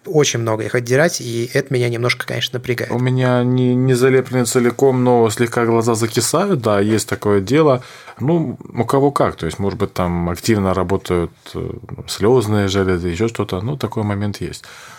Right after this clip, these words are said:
Speaker 2: В общем-то, какая от бани польза? Ну, первое, это, естественно,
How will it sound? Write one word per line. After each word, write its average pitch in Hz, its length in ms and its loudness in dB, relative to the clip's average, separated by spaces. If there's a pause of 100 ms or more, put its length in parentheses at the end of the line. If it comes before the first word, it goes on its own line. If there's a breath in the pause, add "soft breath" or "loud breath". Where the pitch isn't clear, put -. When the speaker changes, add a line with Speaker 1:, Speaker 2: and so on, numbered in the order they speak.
(120)
Speaker 2:
В 123 60 2
общем-то, 151 540 2
какая 165 400 4
от 113 180 -2
бани 127 320 0
польза? 104 640 2
Ну, 123 300 0
первое, 139 460 2
это, 110 440 0
естественно, 107 680 0